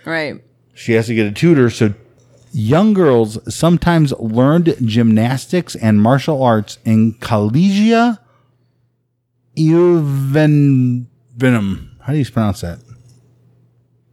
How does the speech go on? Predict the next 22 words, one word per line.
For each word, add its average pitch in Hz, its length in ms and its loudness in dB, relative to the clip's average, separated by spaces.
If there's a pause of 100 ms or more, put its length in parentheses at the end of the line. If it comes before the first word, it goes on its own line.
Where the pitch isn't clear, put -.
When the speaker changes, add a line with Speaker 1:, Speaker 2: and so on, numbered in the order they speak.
(140)
Speaker 2:
That 110 120 -2
right 104 180 4
there. 80 180 -4
Can - 160 -2
you 92 40 -2
say 104 120 2
that? 131 380 2
Speaker 1:
Collegia, 175 720 -2
yeah. 170 320 -4 (460)
It's - 100 -2
almost 110 340 4
Speaker 2:
Collegia. 110 120 4
Speaker 1:
like 113 100 2
a 170 240 -2 (180)
Speaker 2:
Collegia 120 460 2
and 101 140 0
Virium? 147 400 0 (1600)
Speaker 1:
Mm-hmm. 214 420 -2 (140)
Ev-, 170 240 -8 (300)
Evenium. 196 1200 0 (2250)
Speaker 2:
These 175 300 2
were 147 440 2